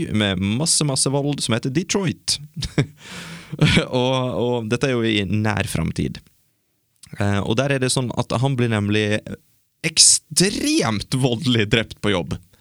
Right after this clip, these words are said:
Speaker 2: Ja.
Speaker 1: Helt ekstremt.
Speaker 2: Ja.
Speaker 1: Sånn hårreisende til dagens standard.
Speaker 2: Ja, ikke bare fysisk vold, men det er sånn, eh, ikke mentalt, hvor det er det?
Speaker 1: <laughs>
Speaker 2: Ja, men det er altså, de gjør narr av en mens de
Speaker 1: Ja.
Speaker 2: bare parterer.
Speaker 1: Det flyr lemma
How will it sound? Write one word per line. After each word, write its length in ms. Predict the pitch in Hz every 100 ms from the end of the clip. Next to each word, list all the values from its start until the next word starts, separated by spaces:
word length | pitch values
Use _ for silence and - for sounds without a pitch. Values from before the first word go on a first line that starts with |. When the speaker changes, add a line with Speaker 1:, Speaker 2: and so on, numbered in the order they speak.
| 156 123 -
Speaker 2:
Ja. 240 | 185 202
Speaker 1:
Helt 340 | 262 302 330 -
ekstremt. 460 | 120 - 110 95
Speaker 2:
Ja. 320 | - 147 151 214 - -
Speaker 1:
Sånn 240 | 180 175
hårreisende 1040 | 156 180 175 143 135 135 196 180 - 117 110
til 200 | - 123
dagens 540 | 113 139 139 107 101 -
standard. 460 | 110 107 101 104
Speaker 2:
Ja, 140 | - 160
ikke 140 | 156
bare 140 | 185 165
fysisk 580 | - 156 131 135 123 170
vold, 100 | 165
men 140 | 156
det 60 | 156
er 60 | 160
sånn, 140 | 143 143 135
eh, 240 | 151 143 143 175 156 - - 139
ikke 200 | 147 135
mentalt, 480 | 143 131 127 135
hvor 160 | - 143
det 80 | 139
er 60 |
det? 840 | 135 - - _ - 139 156 156 160
Speaker 1:
<laughs> 0 |
Speaker 2:
Ja, 160 | 151 135
men 160 | 165 165
det 60 |
er 60 | 165
altså, 160 | 143 147
de 80 | 151
gjør 220 | 147 147
narr 300 | 143 131 135
av 140 | 170 139
en 100 | 135
mens 320 | 131 131 -
de 120 | - 127 131 156 160 - - 151
Speaker 1:
Ja. 200 | 123 90 -
Speaker 2:
bare 200 | - 131
parterer. 400 | 139 143 120 101
Speaker 1:
Det 100 | 120 123
flyr 680 | - - 147 180 170 131 -
lemma 520 | 127 117 110 110